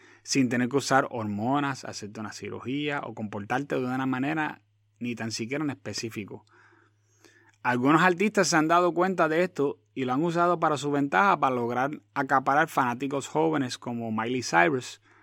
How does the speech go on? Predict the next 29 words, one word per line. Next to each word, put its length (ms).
que 140
antes 260
salía 480
en 300
Disney 300
Channel, 380
¿no? 220
Y 60
yo, 240
y 100
yo 220
me 100
imagino 460
que 100
todavía 340
sale, 360
pero 360
no, 640
no 140
en 140
vivo, 240
obviamente, 560
porque 240
en 200
los, 220
en 140
los, 120
en 80
los, 400